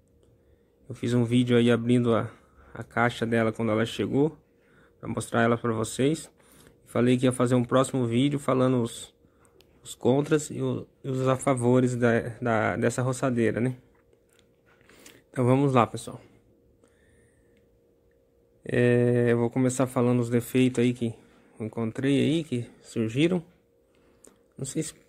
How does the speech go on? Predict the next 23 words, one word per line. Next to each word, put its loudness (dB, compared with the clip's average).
alguns -4
defeitos, 2
alguns 2
probleminhas 2
simples. -6
No -10
caso 2
aqui -2
tá, 0
tá 0
o 2
carburador 2
dela, 2
né? -4
Ali 0
tá -2
o 0
parafusinho -2
da 0
regulagem 0
do, -6
da -2
lenta. 0